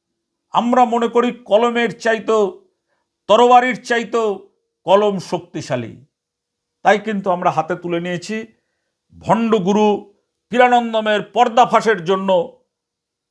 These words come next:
এই তথ্য। আপনারা দেখুন সেই তথ্য, এবং এর পরের পর্বে আমরা নিয়ে আসব যে কাদের কাদের কাছ থেকে কত টাকা নিয়েছেন, এবং আমরা বলবো যে আগের মানুষগুলো কিভাবে টাকা পেয়েছেন।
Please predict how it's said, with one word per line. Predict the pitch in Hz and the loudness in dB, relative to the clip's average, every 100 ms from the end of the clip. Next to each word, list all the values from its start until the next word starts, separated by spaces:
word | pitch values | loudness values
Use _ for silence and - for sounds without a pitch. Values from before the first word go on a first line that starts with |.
| _ _ _ _ _ _ _ - | _ _ _ _ _ _ _ 0
এই | 247 226 175 - _ _ _ _ _ _ - | 2 2 -6 -12 _ _ _ _ _ _ -4
তথ্য। | 196 196 - 135 - | -4 -4 -4 -4 -2
আপনারা | 160 190 | 0 0
দেখুন | 170 202 254 | 2 0 -2
সেই | 233 233 | 0 -2
তথ্য, | - 233 226 - 285 285 - _ _ _ _ _ | 0 -2 0 4 4 4 -4 _ _ _ _ _
এবং | 196 226 220 185 143 - | -4 2 2 0 -8 -6
এর | 214 | -4
পরের | 233 - 254 320 | -2 0 4 4
পর্বে | - 277 277 | 4 2 4
আমরা | 277 254 254 | 2 0 -4
নিয়ে | 240 247 | -2 -2
আসব | 233 220 240 233 233 _ _ _ _ _ | -2 0 0 0 -4 _ _ _ _ _
যে | 135 214 | -4 -4
কাদের | 220 - 214 240 277 | -4 0 4 6 4
কাদের | 269 254 254 | 2 -2 -2
কাছ | 247 226 - | -2 -4 -4
থেকে | 240 226 220 | -6 -6 -6
কত | 233 226 | -6 -4
টাকা | 240 233 208 | 0 0 2
নিয়েছেন, | 214 214 240 240 247 180 104 - _ _ _ _ | 0 0 -2 2 2 2 -4 -16 _ _ _ _
এবং | 185 220 | -6 -2
আমরা | 220 226 | 2 2
বলবো | 190 214 247 240 | 2 0 0 2
যে | 240 247 247 | 2 4 2
আগের | - 190 226 254 | 2 0 2 2
মানুষগুলো | 233 233 226 208 240 | 2 0 -4 -2 -2
কিভাবে | 233 226 226 220 214 | -2 -2 -2 0 0
টাকা | - 208 214 | -2 0 0
পেয়েছেন। | 214 240 262 262 220 139 | 2 2 4 4 2 0